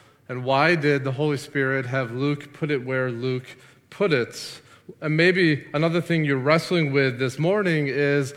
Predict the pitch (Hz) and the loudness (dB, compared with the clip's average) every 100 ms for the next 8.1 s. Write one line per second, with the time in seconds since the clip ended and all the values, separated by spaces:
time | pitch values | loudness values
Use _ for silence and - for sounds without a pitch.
0 | - - 127 127 156 185 214 - - - | -18 -18 -10 2 4 4 2 -6 -12 -16
1 | _ _ _ _ _ - 175 156 139 123 | _ _ _ _ _ -2 0 2 2 2
2 | 113 127 131 - - - _ 190 180 147 | 2 -2 -4 -8 -20 -20 _ -8 -2 -2
3 | - - 170 190 - 185 139 110 98 110 | -2 0 6 6 4 -2 -2 -4 -8 -8
4 | 110 - _ _ _ - - 127 165 160 | -10 -20 _ _ _ -20 -12 0 2 2
5 | 120 120 123 143 135 135 113 110 - - | 0 -4 -4 -4 0 -2 -2 -4 -10 -16
6 | - _ _ _ _ _ _ - 147 127 | -20 _ _ _ _ _ _ -6 -4 0
7 | 123 135 135 147 131 143 123 120 101 - | 0 0 -2 -6 -4 -6 -4 -4 -6 -10
8 | - | -20